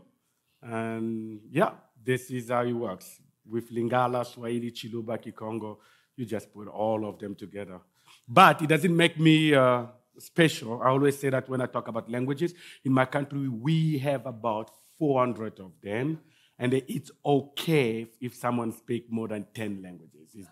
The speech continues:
just normal. It doesn't make you smart or nothing like that.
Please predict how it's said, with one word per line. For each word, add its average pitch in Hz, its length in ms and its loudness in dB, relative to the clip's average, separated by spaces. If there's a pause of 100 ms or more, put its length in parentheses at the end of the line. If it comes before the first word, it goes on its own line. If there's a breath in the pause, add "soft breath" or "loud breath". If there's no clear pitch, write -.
just 95 460 -16
normal. 110 640 -4 (460 soft breath)
It - 200 -18
doesn't 139 280 2
make 147 220 0
you 147 100 0
smart 139 600 2
or 120 100 -2
nothing 117 400 -2
like 92 180 -8
that. 92 220 -16